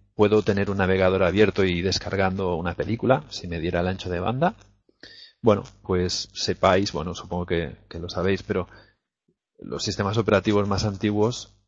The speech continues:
y algunos que no por antiguos, sino por especializados, eh,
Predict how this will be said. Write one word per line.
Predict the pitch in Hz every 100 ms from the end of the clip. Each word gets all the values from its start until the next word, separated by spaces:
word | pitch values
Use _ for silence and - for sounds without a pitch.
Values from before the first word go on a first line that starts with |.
| -
y | 120
algunos | 113 123 156 98 82 -
que | - 104
no | 110
por | 123
antiguos, | 104 101 127 107 87
sino | 104
por | 90 101
especializados, | - 92 95 90 98 117 104 131 - _ - - - - - _ _ _ _
eh, | 113 110 101 98